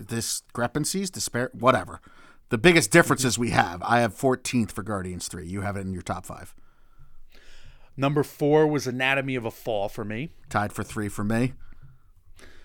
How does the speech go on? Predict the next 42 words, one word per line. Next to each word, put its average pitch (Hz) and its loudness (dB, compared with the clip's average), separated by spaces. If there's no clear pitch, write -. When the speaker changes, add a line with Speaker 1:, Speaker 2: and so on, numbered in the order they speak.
Speaker 2:
Oppenheimer 156 4
was 139 0
my 127 -2
number 127 -2
three. 135 -2
Speaker 1:
This - -8
is 104 -4
my 110 2
number 110 2
one. 92 -2
Speaker 2:
The 120 -4
Holdovers 143 2
was 127 -8
my 120 -4
number 123 -4
two. 240 4
Speaker 1:
Tied 117 2
for 120 -4
tenth 110 0
for - -6
me. 82 -10
Speaker 2:
And 117 -8
Spider-Man 147 0
Across 135 -4
the 120 -10
Spider-Verse 117 -2
was 107 -12
my 107 -4
number 107 -6
one 104 -8
movie 101 -10
on 101 -10
the 98 -10
year. 98 -8
I've 101 -8
mentioned 107 -8
it 95 -10
a 95 -12
million 98 -12
times, 95 -14
but 98 -12
yeah. 92 -12